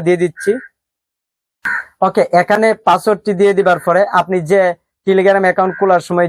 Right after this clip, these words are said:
যে পাসওয়ার্ড আপনি ব্যবহার করেছিলেন এই পাসওয়ার্ডটি আপনি স্মরণ করে এখানে দিয়ে দিবেন। তারপর দেখুন এখানে তীর আইকন দেওয়া আছে, এখানে আপনি ক্লিক করবেন। ওকে,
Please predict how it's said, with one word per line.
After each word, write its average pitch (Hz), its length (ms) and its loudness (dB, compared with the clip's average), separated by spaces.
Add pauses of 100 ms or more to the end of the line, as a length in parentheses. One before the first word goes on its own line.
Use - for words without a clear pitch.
যে 185 60 2 (140)
পাসওয়ার্ড 165 420 0
আপনি 175 140 -4 (100)
ব্যবহার 165 340 4
করেছিলেন 170 440 -2 (420)
এই 165 140 -2
পাসওয়ার্ডটি 190 500 0
আপনি 202 180 -4 (560)
স্মরণ 185 320 2
করে 156 180 2
এখানে 165 200 -2 (100)
দিয়ে 151 160 0
দিবেন। 123 160 -4 (100)
তারপর 170 280 0
দেখুন 180 240 0
এখানে 170 160 0 (100)
তীর 175 180 0
আইকন 180 280 0
দেওয়া 180 160 4
আছে, 208 160 -2 (420)
এখানে 170 280 0
আপনি 165 220 -6
ক্লিক 123 280 -6
করবেন। 104 220 -8 (540)
ওকে, 175 240 0